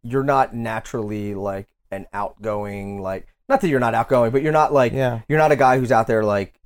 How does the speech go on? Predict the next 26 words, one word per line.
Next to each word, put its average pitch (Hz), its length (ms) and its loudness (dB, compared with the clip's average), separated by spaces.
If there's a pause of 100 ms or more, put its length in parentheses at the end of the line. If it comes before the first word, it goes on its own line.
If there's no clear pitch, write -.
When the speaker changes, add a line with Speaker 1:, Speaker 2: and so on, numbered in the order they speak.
(160)
Speaker 1:
you 117 100 -2
know, 104 120 -2
shaking 113 320 -4
hands 107 220 -4
and 98 80 -14
kissing 107 260 -10
babies, 98 440 -8
and, 101 200 -8
like, 101 180 -4
you're, 120 120 0
Speaker 2:
Right. 143 160 6
Speaker 1:
like, 127 120 -8
you're 131 100 0
not, 127 200 2
like, 123 140 0
a, 113 160 0
a 120 80 -4
natural 110 640 -2 (120)
quote 117 180 -2
unquote 107 280 -2
networker, 92 680 -10 (100)
right? 107 180 0
Speaker 2:
Yeah, 131 260 4
that's 131 380 0
not 131 280 0
my 107 340 -4